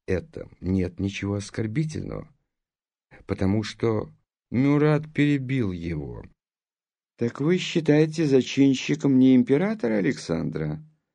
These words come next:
сказал он неожиданно с добродушно глупой улыбкой. Балашов сказал, почему он действительно полагал, что начинателем войны был Наполеон.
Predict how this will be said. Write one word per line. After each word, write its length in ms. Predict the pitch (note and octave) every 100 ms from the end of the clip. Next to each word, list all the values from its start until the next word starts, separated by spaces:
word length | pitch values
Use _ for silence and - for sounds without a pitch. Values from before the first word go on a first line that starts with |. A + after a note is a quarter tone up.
| _ _ _
сказал 520 | - - A2+ G#2 A2+
он 180 | A2 A2
неожиданно 800 | A2+ A2+ G#2 A#2+ G#2+ A2+ A2 G#2 - - - -
с 140 | F2+
добродушно 720 | G#2 G2+ A2 G#2 A2+ - G#2+
глупой 560 | G2 G#2+ A2 G2 G#2 G#2
улыбкой. 800 | G2+ G#2+ G2+ D#2 - C#2+ D2 - _ _ _ _ _ _ _ _ _
Балашов 640 | - E2 D#2+ D#2 - F#2 E2
сказал, 680 | - G2 E2 F#2+ F#2+ F#2 F#2 - - _ -
почему 460 | F#2+ - G2 G2
он 140 | G2 G2
действительно 800 | F#2+ G2 - G#2+ G#2 F#2 F#2 F2+
полагал, 560 | F2+ F2 E2+ F#2+ C3
что 300 | D3 - -
начинателем 800 | F#2 D#2+ - G2+ G2+ G2 F#2 F#2 E2+
войны 380 | F2+ F2 G2
был 220 | A2+ F#2 F2+
Наполеон. 800 | F#2+ F#2 A2+ C#3+ F3 A2 D2+